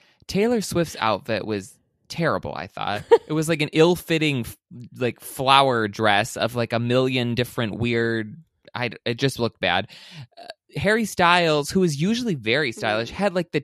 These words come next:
Speaker 1: cheapest chintzy boas on the entire night that looked like something that Ashley Tisdale would have worn to, like, a
Speaker 2: <laughs>
Speaker 1: Nickelodeon red carpet back in two thousand and three. I,
Speaker 2: Yeah.
Speaker 1: I, like, I just don't see the vision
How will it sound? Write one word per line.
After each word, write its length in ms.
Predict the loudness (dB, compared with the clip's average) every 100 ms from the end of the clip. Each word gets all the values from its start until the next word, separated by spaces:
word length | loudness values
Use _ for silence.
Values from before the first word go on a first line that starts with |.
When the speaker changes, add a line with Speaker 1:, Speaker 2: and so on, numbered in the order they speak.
| -4
Speaker 1:
cheapest 640 | -6 -4 0 2 0 -2 _ _ -4
chintzy 680 | 0 0 0 -6 -4 -6 -8 _ _ _ -4 4
boas 540 | 8 8 6 4 0 -2
on 300 | 0 0 0
the 160 | -2
entire 400 | -4 -2 0 0
night 240 | 2 0 -2
that 120 | -2
looked 200 | -2 0
like 160 | -2 0
something 300 | 0 0 0
that 120 | 4
Ashley 360 | 4 4 0 -6
Tisdale 560 | -2 -2 0 0 0
would 100 | 0
have 140 | -4 -4
worn 360 | -2 -2 -2
to, 100 | -4
like, 240 | -2 -2 0
a 240 | 0 0 -4 -14
Speaker 2:
<laughs> 160 | -8
Speaker 1:
Nickelodeon 720 | -4 -2 2 4 4 2 0 0
red 240 | -2 -2
carpet 460 | 0 0 0 -4 0
back 320 | 2 2 0
in 300 | -4 -2 -6 _ _ _ _
two 160 | -6 -2
thousand 360 | 2 2 0 -4
and 180 | -8
three. 480 | -4 -4 -2 -4 -8 _ _ _ _ _ _ _ _ -20 -10 -2
I, 160 | 0 -2 _ -20 _ -14
Speaker 2:
Yeah. 180 | -6 0
Speaker 1:
I, 180 | 2 0 -2 0
like, 160 | 2
I 100 | 2
just 180 | 0 0
don't 200 | 0 0
see 100 | 0
the 100 | 0
vision 520 | 4 2 2 -4 -8